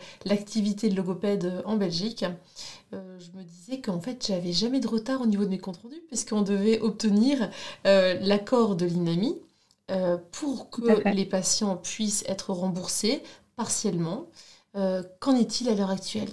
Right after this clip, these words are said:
Speaker 1: Est-ce que tu as, euh, eu des, du retard dans tes comptes rendus, dans la rédaction de tes
Speaker 2: <laughs>
Speaker 1: comptes rendus ? Est-ce que tu es à jour ? Parce que sinon, euh, bah, les patients ne sont pas remboursés s'il n'y a pas de dossier qui est envoyé à l'inami.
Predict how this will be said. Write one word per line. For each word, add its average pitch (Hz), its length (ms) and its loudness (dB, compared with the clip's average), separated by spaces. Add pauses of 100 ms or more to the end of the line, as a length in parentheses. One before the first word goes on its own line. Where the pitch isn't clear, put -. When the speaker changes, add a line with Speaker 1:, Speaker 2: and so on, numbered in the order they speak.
Speaker 1:
Est-ce - 160 -2
que 226 100 0
tu 208 260 -2
as, 190 260 0 (100)
euh, 180 240 -6 (100)
eu 170 480 -4
des, 190 220 2
du 175 140 0
retard 196 320 0
dans 208 100 2
tes 196 120 -4
comptes 196 160 -4
rendus, 185 360 0
dans 226 120 2
la 180 80 2
rédaction 233 360 6
de 247 80 8
tes - 80 6
Speaker 2:
<laughs> - 0 -
Speaker 1:
comptes 220 160 8
rendus ? 220 300 2
Est-ce 247 240 6
que 247 80 -2
tu 214 200 -2
es 190 40 6
à 196 140 6
jour ? 269 320 2
Parce 190 140 0
que 190 80 -6
sinon, 202 300 0
euh, 175 100 0
bah, 160 160 -2
les 165 120 -2
patients 165 280 -2
ne 196 40 0
sont 165 140 -10
pas 170 100 -6
remboursés 165 400 -4
s'il - 200 -8
n'y 180 60 -4
a 170 40 -4
pas 180 120 -4
de 170 80 -2
dossier 196 360 -2
qui 214 120 0
est 175 40 0
envoyé 175 260 0
à - 20 0
l'inami. 170 360 -4